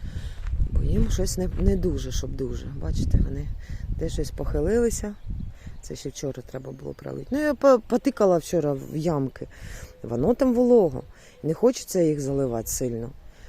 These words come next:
щоб, е, теж не було горя, щоб оці ножки не почерніли. Сьогодні я, мабуть, вже розведу якусь, е,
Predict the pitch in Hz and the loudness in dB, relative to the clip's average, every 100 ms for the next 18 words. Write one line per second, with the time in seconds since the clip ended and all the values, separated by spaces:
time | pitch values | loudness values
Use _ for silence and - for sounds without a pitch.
0 | - - - 139 - 127 117 110 107 - | -12 -6 -4 -4 -2 -4 -4 -6 -6 -2
1 | 208 170 151 143 135 117 117 - - - | -2 0 -2 0 0 0 -4 -10 -12 -12
2 | - - - - - 127 147 131 107 - | -14 -16 -18 -18 -12 -4 -2 0 -2 -8
3 | - 123 120 156 254 - 190 175 170 - | -14 -10 -2 0 0 2 0 -2 -4 -4
4 | 160 156 135 131 175 160 151 151 143 147 | -4 -2 -2 -4 -4 0 0 0 -2 -4
5 | 135 131 139 - - - - - 147 156 | -6 -4 -6 -6 -16 -20 -12 -6 -4 -4
6 | 151 147 139 - 139 - - - - - | -2 0 0 -2 -6 -8 -16 -20 -20 -18
7 | - - - - - - - - - 147 | -18 -18 -20 -20 -20 -20 -20 -20 -16 -10
8 | 131 117 120 | -10 -8 -10